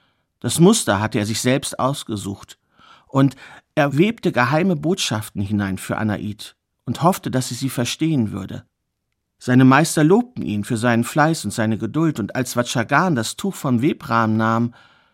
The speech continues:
dann war es, als hätte er sich selbst dort ganz und gar hineingewebt und sich Anaid mit allem offenbart. Wie Wasser floss es durch seine Hände. Die Farben leuchteten,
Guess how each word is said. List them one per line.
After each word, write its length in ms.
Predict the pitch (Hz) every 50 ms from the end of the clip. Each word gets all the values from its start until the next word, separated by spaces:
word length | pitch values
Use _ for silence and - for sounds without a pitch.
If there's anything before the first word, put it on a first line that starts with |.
| _ _ _ _ _
dann 200 | - 123 127 107
war 240 | 127 139 165 196 220
es, 160 | 220 - -
als 220 | - 131 - -
hätte 180 | 175 175 175 175
er 120 | 165 151
sich 160 | 135 135 127
selbst 440 | - - 139 151 185 - - - -
dort 240 | 131 135 165 - -
ganz 320 | - 135 175 202 - -
und 120 | 196 190 -
gar 160 | 165 156 160
hineingewebt 880 | 160 156 151 143 135 135 135 143 120 110 98 107 104 110 107 - - - - - - - _ _ _ _ _ _
und 100 | 147 143
sich 220 | - 147 - -
Anaid 560 | 139 135 135 - - 175 190 160 - - - -
mit 200 | - 117 107 - _ -
allem 260 | 156 156 165 175 175
offenbart. 800 | - - 127 - - 151 143 117 104 101 98 - - - - - _ _ _ _ _ _ _ _ _ _ _ _ _ _ _ _ _ _ _ _ _
Wie 200 | - 165 160 127
Wasser 340 | 147 151 147 - 143 113 110
floss 320 | - - 123 123 - -
es 100 | 98 -
durch 160 | - 95 101
seine 300 | - - 98 101 104 104
Hände. 460 | 104 104 110 107 110 104 107 110 - - _ _ _ _ _ _ _ _ _ _ _ _ _ _ _
Die 100 | - 98
Farben 380 | - - 127 127 143 143 143
leuchteten, 720 | 131 123 127 147 180 - - - 107 - - - 95 - -